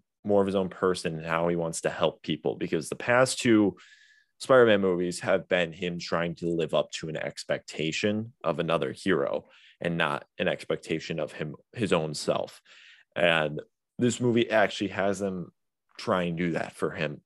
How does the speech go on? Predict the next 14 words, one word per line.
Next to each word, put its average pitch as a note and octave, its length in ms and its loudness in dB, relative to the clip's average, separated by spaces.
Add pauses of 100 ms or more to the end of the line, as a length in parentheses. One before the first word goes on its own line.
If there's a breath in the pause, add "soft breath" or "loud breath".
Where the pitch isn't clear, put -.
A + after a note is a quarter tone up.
his G2 140 -4
own E2+ 180 2
good. E2 280 0 (460 soft breath)
And F2+ 220 2
I, G#2 300 4 (180)
I A#2 140 4
think F#3+ 240 2
the F#3 200 4
ending G#2+ 340 0
of C3+ 140 2
this D3 220 0
movie D3+ 480 0
is A2 140 -4
perfect. - 760 -4